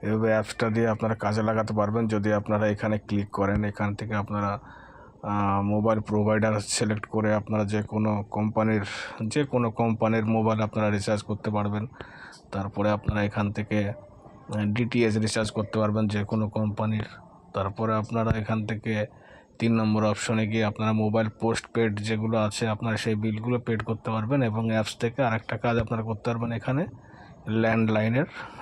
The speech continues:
রিচার্জও করতে পারবেন, ঠিক আছে? তো এইভাবে আপনারা, উম, অ্যাপসটা ইউজ করবেন। অ্যাপসটা খুবই ইজি। তারপরে পোর্টালের কাজ করতে গেলে আপনাদের ডিজিটাল আইডির থেকে করতে হবে,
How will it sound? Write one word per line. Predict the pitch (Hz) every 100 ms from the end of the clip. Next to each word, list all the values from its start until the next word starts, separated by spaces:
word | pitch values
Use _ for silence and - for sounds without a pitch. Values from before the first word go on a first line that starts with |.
| 110
রিচার্জও | 107 110 113 147
করতে | 117 101 101
পারবেন, | 98 101 101 -
ঠিক | 131
আছে? | 160 101 101 - - - - - - - - -
তো | 107 104
এইভাবে | 110 110 107 117 120
আপনারা, | 107 113 110 131 180 - - -
উম, | 107 107 107 104 104 - - - - - -
অ্যাপসটা | 107 - -
ইউজ | 113 110 110 -
করবেন। | 117 113 131
অ্যাপসটা | 113 107 - 113
খুবই | - 107 120 120
ইজি। | 110 127 214 - -
তারপরে | 98 110 113
পোর্টালের | 107 113 107 123 123 123
কাজ | 123 120
করতে | 127 - 131
গেলে | 139 147
আপনাদের | 135 120 117 110
ডিজিটাল | 117 120 120 117
আইডির | 113 113 110
থেকে | 123 123
করতে | 123 120 -
হবে, | 131 156